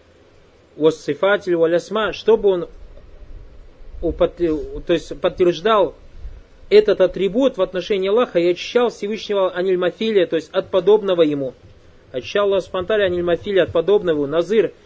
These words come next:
то есть чем-то схожего с ним в атрибутах и именах. То есть ни с чем не сравнивал. «Фаляху мин кулли исм ва васифатин а'ля». Аллах Субхану ва Тааля обладает самыми лучшими, самыми великими именами. «Ма яштамилю алей мин а'ни», из того, на что указывает этот сифат.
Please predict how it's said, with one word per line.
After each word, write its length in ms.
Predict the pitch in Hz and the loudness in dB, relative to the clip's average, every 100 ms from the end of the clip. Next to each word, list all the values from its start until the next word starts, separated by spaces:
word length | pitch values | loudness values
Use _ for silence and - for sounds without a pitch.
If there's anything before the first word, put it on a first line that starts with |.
| - - | -20 -12
то 60 | |
есть 160 | 131 - | -12 -2
чем-то 280 | 185 190 180 | -2 0 -6
схожего 500 | - 233 185 185 165 | 2 4 4 2 0
с 100 | - | -2
ним 140 | 175 | -4
в 80 | 143 | -4
атрибутах 540 | 135 156 165 175 156 - | -6 -2 0 0 -4 -4
и 220 | 151 147 - | -6 -8 -10
именах. 380 | 147 156 156 139 | -8 -4 -4 0
То 100 | 240 | 2
есть 160 | 277 196 | 0 -2
ни 100 | 208 | -8
с 60 | |
чем 280 | - 269 269 | -6 -6 -4
не 80 | 208 | -4
сравнивал. 480 | - 165 143 127 113 - - - - - | -2 -2 -2 -4 -8 -14 -18 -18 -8 2
«Фаляху 320 | 180 226 277 | 4 4 2
мин 140 | 262 | 0
кулли 320 | 214 262 226 | -2 -2 -2
исм 300 | 233 233 226 214 - | -4 -4 -6 -4 0
ва 120 | 165 | 0
васифатин 640 | 175 226 220 202 190 185 - | 0 -4 -4 -4 -4 -6 -2
а'ля». 400 | 185 170 139 123 - | 0 2 0 -4 -4
Аллах 260 | 170 220 208 | -2 0 -2
Субхану 300 | - 202 180 | -4 -4 -2
ва 60 | |
Тааля 240 | 180 190 165 | 0 2 2
обладает 480 | 156 160 185 190 - - _ | 0 0 2 2 -2 -16 _
самыми 560 | - - 233 240 214 190 | -14 -2 0 0 0 0
лучшими, 500 | 180 214 - 175 160 | 0 -4 -4 -8 -6
самыми 340 | - 196 175 | -4 -4 -2
великими 500 | 156 156 165 151 143 | -2 -2 -4 -4 -4
именами. 400 | 143 147 147 127 - - - | -4 -4 -4 -6 -14 -20 -12
«Ма 200 | 151 208 | -4 0
яштамилю 520 | 196 170 196 185 160 | 0 -2 -4 -2 0
алей 180 | 151 160 | 0 0
мин 140 | 151 147 | -2 -4
а'ни», 260 | 147 139 | -4 -6
из 140 | 135 - | -10 -4
того, 380 | 165 175 196 175 - | -2 0 0 -4 -12
на 100 | 143 | -10
что 200 | - 151 | -4 -2
указывает 420 | 156 165 143 139 | 0 -2 -2 -6
этот 240 | 143 135 | -6 -8
сифат. 320 | - 135 139 | -8 -6 -6